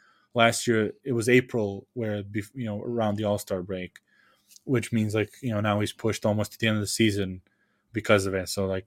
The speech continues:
technically could have lost, like, you know, a season and a half, two season. Um, so, <laughs> uh, Mislav is asking me, "How's, how am I dealing with the fame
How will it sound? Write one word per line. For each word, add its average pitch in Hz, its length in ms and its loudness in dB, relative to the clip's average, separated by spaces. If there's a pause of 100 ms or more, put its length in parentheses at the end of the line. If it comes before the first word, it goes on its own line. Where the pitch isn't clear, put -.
technically 101 380 2
could 104 160 -2
have 98 80 -2
lost, 95 280 0
like, 92 140 -8 (180)
you 117 120 -2
know, 92 80 -2
a 90 60 -6
season 98 280 0
and 95 100 -2
a 90 40 -2
half, 95 200 -4
two 98 140 -4
season. 95 500 -6 (760)
Um, 98 580 2 (1080)
so, - 240 4
<laughs> - 20 10
uh, 120 1500 2
Mislav 117 360 4
is 110 120 4
asking 113 280 4
me, 107 60 2
"How's, 110 380 2
how 120 100 0
am 117 100 2
I 110 80 2
dealing 113 280 4
with 107 140 -2
the 110 80 -2
fame 104 460 2